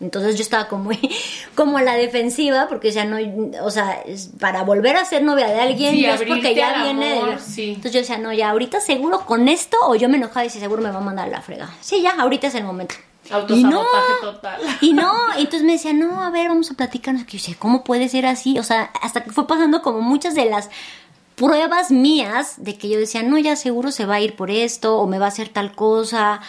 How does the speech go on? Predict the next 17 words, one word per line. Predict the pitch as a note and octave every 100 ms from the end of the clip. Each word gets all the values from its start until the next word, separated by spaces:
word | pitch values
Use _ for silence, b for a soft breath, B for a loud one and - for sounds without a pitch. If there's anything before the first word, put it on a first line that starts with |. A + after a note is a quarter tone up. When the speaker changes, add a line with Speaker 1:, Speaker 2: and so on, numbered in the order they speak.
| B B
Speaker 1:
o | -
poniendo, | G3 G#3+ A#3+ B3+ C4+ - -
ah, | A3 A3+
porque | G#3 A3
esa | G#3+
es | A3
otra, | G#3+ F#3 F#3
poner | F#3+ F#3+ G3
límites. | G#3 G#3 G3+ E3 F#3
Entonces | G3+ G3
yo | G#3
ponía | A#3+ A#3+ C4
límites | D4+ C#4 B3 A#3+ C4+ - B B
y | A3
veía | G#3 G#3+ A3+ A3+
que | B3 A#3
él | B3